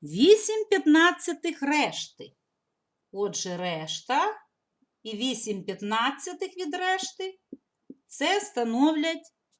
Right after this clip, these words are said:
груші. А сливи — сорок два дерева. Знову ж таки,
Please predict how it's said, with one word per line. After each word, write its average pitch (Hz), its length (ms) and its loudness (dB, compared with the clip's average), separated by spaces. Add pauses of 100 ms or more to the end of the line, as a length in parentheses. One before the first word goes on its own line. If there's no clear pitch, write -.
(140)
груші. 214 840 -4 (1300)
А 226 180 4
сливи — 403 640 0 (140)
сорок 254 720 -2
два 214 500 0 (120)
дерева. 147 540 -10 (2500)
Знову 339 440 2
ж - 120 -6
таки, 285 360 -6